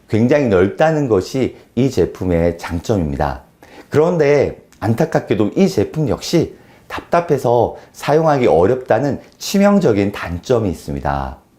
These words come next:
그래서 어떠한 제품이든지 간에 장점과 단점이 있기 때문에 수면을 방해하지 않으면서 그리고 내 일상생활에서 편리하게 나에게 맞게 사용할 수 있는 그런 제품을 찾는 것이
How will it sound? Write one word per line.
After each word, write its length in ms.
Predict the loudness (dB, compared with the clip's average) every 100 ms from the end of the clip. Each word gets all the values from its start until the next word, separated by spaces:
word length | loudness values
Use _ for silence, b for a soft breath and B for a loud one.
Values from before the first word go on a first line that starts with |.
| B B B
그래서 640 | 2 2 4 4 4 0
어떠한 460 | -2 -2 2 2 0
제품이든지 720 | 0 -4 -2 -4 -2 -2 -4
간에 760 | -8 -6 -2 0 2 2 0 -6 B B B
장점과 720 | -8 -4 -2 -2 -2 0 0
단점이 480 | -2 -6 -2 0 0
있기 240 | 0 -2 0
때문에 540 | -2 0 0 -2 -4 B B
수면을 640 | -20 -2 2 4 4 2 0
방해하지 560 | -2 -2 2 2 2
않으면서 800 | 0 0 0 0 0 0 -2 -2 B B -2
그리고 380 | 0 2 2
내 200 | 4 2
일상생활에서 1080 | 4 0 0 -2 0 0 2 0 0 0 0 B B
편리하게 760 | -16 -2 2 4 2 0 -2 -4 b b b -4
나에게 300 | 0 2 2
맞게 420 | -2 -8 -2 0
사용할 360 | 2 2 2
수 120 | 0 -2
있는 260 | 0 -2 B B
그런 360 | 0 2 2 0
제품을 760 | 0 -2 -2 -2 0 0 -2 B -14
찾는 360 | -2 2 4
것이 440 | 2 0 0 0